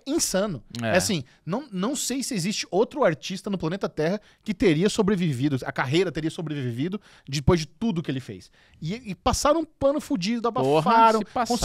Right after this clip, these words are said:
Speaker 1: conseguiram, uma, não trocaram, sabe, como é, porque eu acho que a-, eles acreditavam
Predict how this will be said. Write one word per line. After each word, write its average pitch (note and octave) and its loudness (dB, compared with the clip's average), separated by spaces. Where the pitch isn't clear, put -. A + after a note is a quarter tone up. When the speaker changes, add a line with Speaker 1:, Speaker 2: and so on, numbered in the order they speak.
Speaker 1:
conseguiram, A3 0
uma, A#3+ -6
não C4+ 0
trocaram, A#3 4
sabe, G3+ -6
como C4+ 2
é, E4+ 0
porque G#3 2
eu D3 6
acho A#3 0
que G#3 -6
a-, G3+ -2
eles D3+ -4
acreditavam D3 0